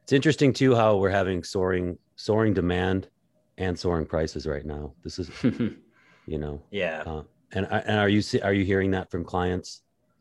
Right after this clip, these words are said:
Speaker 2: Yeah,
Speaker 1: everywhere?
Speaker 2: I mean, there's, there's a lot that's happening. Um, <clears throat> on the same call this morning, you know, we were talking about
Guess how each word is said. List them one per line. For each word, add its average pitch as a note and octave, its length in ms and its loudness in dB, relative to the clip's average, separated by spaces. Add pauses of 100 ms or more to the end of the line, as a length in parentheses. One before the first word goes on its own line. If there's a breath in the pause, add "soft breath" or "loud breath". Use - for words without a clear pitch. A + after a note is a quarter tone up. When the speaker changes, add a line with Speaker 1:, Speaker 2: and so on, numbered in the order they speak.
(840 soft breath)
Speaker 2:
Yeah, - 0 -
Speaker 1:
everywhere? C3+ 320 10
Speaker 2:
I C3+ 40 8
mean, D3+ 140 6
there's, D#3+ 280 2
there's D#3+ 240 4
a C#3+ 100 8
lot G#2+ 360 6
that's G2+ 220 2
happening. G#2 720 0
Um, G2 640 -4
<clears throat> - 200 0
on B2 280 8
the A2+ 60 2
same B2 220 8
call A2 200 8
this G#2 160 4
morning, A2+ 380 6
you G2+ 80 6
know, G2 80 4
we G2 100 4
were F#2+ 100 0
talking G2+ 380 2
about F#2 400 0